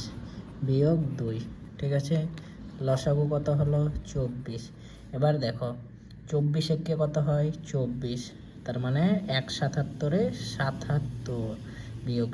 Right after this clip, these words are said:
চব্বিশের সঙ্গে দুই গুণ করে নাও। এখানে কিছু নাই মানে কি বলো তো? এটার সঙ্গে এটা আমাদেরকে গুণ করে নিতে হবে। চব্বিশ দিয়ে কত হয়? আটচল্লিশ। এবার বিয়োগ করো। এবার আট কত দিয়ে? এখানে নয়ই থেকে গেল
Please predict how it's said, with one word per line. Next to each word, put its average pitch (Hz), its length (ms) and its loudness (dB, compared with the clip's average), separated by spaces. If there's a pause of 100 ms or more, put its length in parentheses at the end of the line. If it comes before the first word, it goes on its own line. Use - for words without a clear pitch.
(100)
চব্বিশের 147 580 4
সঙ্গে 147 260 4 (140)
দুই 135 160 2
গুণ 135 240 -2
করে 117 220 -4
নাও। 117 160 -4 (240)
এখানে 139 260 0
কিছু 143 300 -2
নাই 143 240 2
মানে 147 240 4
কি 147 120 -2
বলো 143 200 0
তো? 196 120 0 (120)
এটার 139 220 0
সঙ্গে 143 300 0
এটা 151 160 0
আমাদেরকে 135 420 0 (160)
গুণ 147 260 2
করে 117 220 -4
নিতে 110 260 -4
হবে। 117 220 -2 (400)
চব্বিশ 139 460 2
দিয়ে 139 180 2
কত 143 180 -4
হয়? 151 300 2 (800)
আটচল্লিশ। 151 840 0 (1040)
এবার 139 180 0 (120)
বিয়োগ 123 320 0
করো। 110 240 -4 (580)
এবার 131 180 -2 (100)
আট 139 160 -2 (100)
কত 143 180 -2 (100)
দিয়ে? 151 160 0
এখানে 143 220 2 (180)
নয়ই 143 320 2 (100)
থেকে 147 240 0
গেল 147 200 0